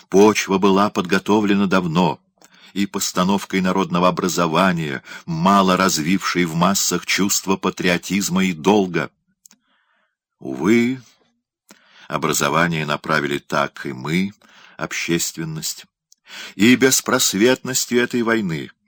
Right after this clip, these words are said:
И вот на эту разбережённую душу солдатской массы пахнуло из тыла дуновение мира, затем ворвалась предательская,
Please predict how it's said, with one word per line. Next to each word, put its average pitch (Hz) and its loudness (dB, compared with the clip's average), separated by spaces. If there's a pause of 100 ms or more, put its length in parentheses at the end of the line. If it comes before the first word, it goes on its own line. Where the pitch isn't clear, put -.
(960)
И 80 -6
вот 85 -2
на 87 2
эту 101 0 (540)
разбережённую 101 2
душу 90 -2
солдатской 85 -2
массы 90 -2 (1200)
пахнуло 127 4
из 120 0
тыла 82 0 (380)
дуновение 78 0
мира, 95 -2 (920)
затем 107 2
ворвалась 80 0 (280)
предательская, 90 0